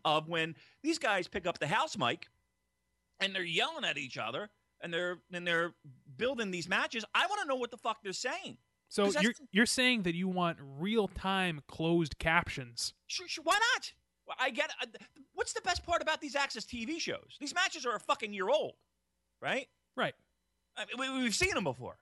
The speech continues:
Speaker 1: M-, I mean, I think the majority of people have seen them. Y-, you know what? Maybe I take that back because, you know, I look at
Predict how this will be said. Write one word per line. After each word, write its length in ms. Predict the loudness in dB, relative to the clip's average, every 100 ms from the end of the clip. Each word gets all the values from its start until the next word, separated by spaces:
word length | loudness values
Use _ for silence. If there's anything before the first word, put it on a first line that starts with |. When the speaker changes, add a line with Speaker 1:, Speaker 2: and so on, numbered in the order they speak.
| -10
Speaker 1:
M-, 80 | -4 0
I 80 | 0
mean, 140 | 0 -4
I 60 |
think 140 | -4 -4
the 80 |
majority 400 | -4 0 0 0
of 100 | -6
people 240 | -8 -8 -6
have 120 | -6
seen 300 | -6 -6 -6
them. 220 | -8 -10 -10 -20 -8
Y-, 100 | -8 -8
you 100 | -6
know 100 | -2
what? 140 | -2 -2
Maybe 180 | 0 0
I 60 |
take 220 | 2 0
that 120 | 0 0
back 240 | -2 -2
because, 340 | -6 -8 -8 -10
you 80 | -8
know, 200 | -6 -8 _ _ _ _ _ _ _ -16 -10
I 120 | -6
look 240 | -6 -2
at 120 | -2